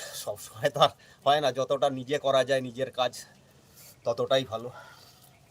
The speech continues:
তার জন্যই জল নিয়ে এলাম, মাটি ভালো করে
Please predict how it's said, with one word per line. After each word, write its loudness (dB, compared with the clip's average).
তার -2
জন্যই -4
জল 2
নিয়ে -2
এলাম, 4
মাটি -6
ভালো -4
করে -6